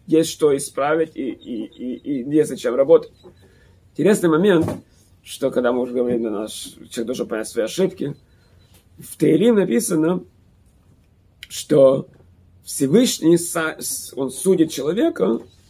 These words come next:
за его деяние. Ишка Маасеу, за его деяние. И комментарии говорят, что в чем же хвала Всевышнего, что д-, доброта, что он судит за деяние.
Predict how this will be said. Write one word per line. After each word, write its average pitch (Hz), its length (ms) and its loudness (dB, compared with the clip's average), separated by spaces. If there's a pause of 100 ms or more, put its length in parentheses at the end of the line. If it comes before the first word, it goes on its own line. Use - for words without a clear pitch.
(100)
за 160 180 4
его 160 200 6
деяние. 135 500 2 (1000)
Ишка 185 360 0
Маасеу, 151 520 0 (400)
за 135 120 -4
его 147 160 2
деяние. 135 560 -2 (720)
И - 80 -10
комментарии 190 480 -2
говорят, 180 540 -2 (180)
что - 460 -12 (200)
в - 60 -20
чем 143 160 -6
же 139 120 -10
хвала 139 320 -2
Всевышнего, 135 540 -6
что - 320 -12
д-, - 240 -12
доброта, 127 500 -6
что - 160 -10
он 120 120 -8
судит - 640 -10
за - 560 -12
деяние. 143 580 0